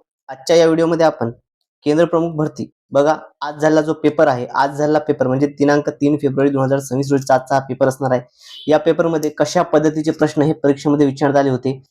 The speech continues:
ओके, तर ते प्रश्न हे आपण आजच्या व्हिडिओमध्ये घेणार आहोत. उद्या होणाऱ्या परीक्षेकरता नक्कीच तुम्हाला या व्हिडिओचा फायदा होईल, त्यामुळे सर्वांनी हा व्हिडिओ अगदी शेवटपर्यंत बघायचा आहे.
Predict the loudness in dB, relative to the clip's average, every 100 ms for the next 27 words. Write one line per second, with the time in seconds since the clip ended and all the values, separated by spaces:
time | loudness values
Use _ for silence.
0 | _ -6 -4 -4 _ _ -10 -2 -2 0
1 | -2 0 0 -2 _ -2 -2 0 -4 -2
2 | 2 4 6 4 4 2 2 2 0 -4
3 | _ -6 2 2 2 0 0 -4 -4 -4
4 | 0 0 -2 -4 -6 0 2 4 4 2
5 | 0 -2 0 2 0 -4 -10 _ _ -4
6 | -2 -2 -2 0 2 0 0 0 2 0
7 | -2 -2 0 2 0 2 0 2 0 0
8 | -4